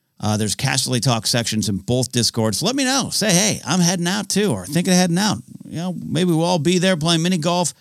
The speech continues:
talking House of the Dragon, and getting excited. I think it's gonna be fun. And, uh, I love Las Vegas, so it's an easy sell for me. Uh, I, I'm thinking of doing that. Speaking of House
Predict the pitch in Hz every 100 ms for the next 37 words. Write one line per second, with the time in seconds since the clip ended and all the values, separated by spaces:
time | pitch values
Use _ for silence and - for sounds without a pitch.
0 | _ - 151 165 147 156 156 143 147 135
1 | 135 135 127 120 - _ _ _ 95 95
2 | 110 113 104 92 - 95 82 - - _
3 | _ _ _ - 117 120 92 - 90 82
4 | - 92 78 - _ _ _ _ 90 85
5 | 85 80 78 76 76 73 - 92 76 78
6 | 85 78 82 139 131 117 113 95 104 101
7 | 92 85 95 82 - 82 80 71 - -
8 | _ _ - - 69 50 82 71 76 -
9 | 85 92 85 - 78 - - 71 - -
10 | - - - - - - 202 233 240 208
11 | 104 101 135 139 -